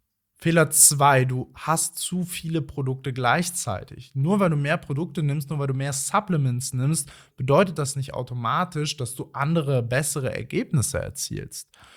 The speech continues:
Vielleicht aber auch, und das ist der dritte Fehler, du hast unrealistische Erwartungen, weil Supplements optimieren nur, aber sie zaubern dir nicht einen dicken Bizeps oder einen Sixpack. Was auch wichtig ist,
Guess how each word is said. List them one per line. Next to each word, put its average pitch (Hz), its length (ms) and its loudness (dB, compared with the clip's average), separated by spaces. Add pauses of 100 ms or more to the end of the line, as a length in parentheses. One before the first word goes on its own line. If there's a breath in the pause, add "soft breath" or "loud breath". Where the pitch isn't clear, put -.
(220 soft breath)
Vielleicht 180 420 8
aber 165 180 4
auch, 160 200 4
und 175 80 -4
das 151 120 -4
ist - 80 -6
der 156 80 -2
dritte 214 260 -2
Fehler, 170 300 0
du 160 80 0
hast 156 120 -2
unrealistische 160 880 4
Erwartungen, 143 680 4
weil 127 100 2
Supplements 170 580 -2
optimieren 143 720 2
nur, 156 260 4 (240 loud breath)
aber 156 160 4
sie 143 160 0
zaubern 170 540 2
dir 151 100 -2
nicht 156 240 -4
einen 143 160 0
dicken 143 300 -2
Bizeps 139 580 2 (240 loud breath)
oder 147 200 4
einen 143 100 0
Sixpack. - 540 -4 (1000 soft breath)
Was 165 160 6
auch 226 260 8
wichtig 196 320 0
ist, 202 320 2